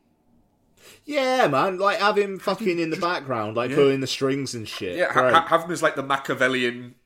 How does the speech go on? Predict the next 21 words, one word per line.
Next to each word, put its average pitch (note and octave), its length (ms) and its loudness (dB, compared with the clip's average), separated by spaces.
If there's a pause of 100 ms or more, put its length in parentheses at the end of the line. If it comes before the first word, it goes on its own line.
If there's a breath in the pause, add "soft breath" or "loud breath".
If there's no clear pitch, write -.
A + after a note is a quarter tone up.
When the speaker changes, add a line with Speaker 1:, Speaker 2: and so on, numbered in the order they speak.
Speaker 2:
um, B2 360 -2
force B2 640 2
from A2+ 580 -6
the, G#2+ 480 -4 (120)
from A2 240 -6
Arkham. A2+ 480 -4 (600 soft breath)
It, C3+ 180 -8
that's C3+ 280 0
fucking - 400 -10
interesting. A#2 560 -6 (180 loud breath)
That's - 360 0
more D#3 260 0
interesting A#2+ 580 -8 (220 loud breath)
than A2+ 100 -12
having A2 200 -8
another A2+ 180 -8
Batman A2 320 -6
versus G#2 320 -6
Joker G2+ 320 -8
movie. F2 260 -16 (1900 soft breath)
Speaker 1:
Agree. B2 380 -2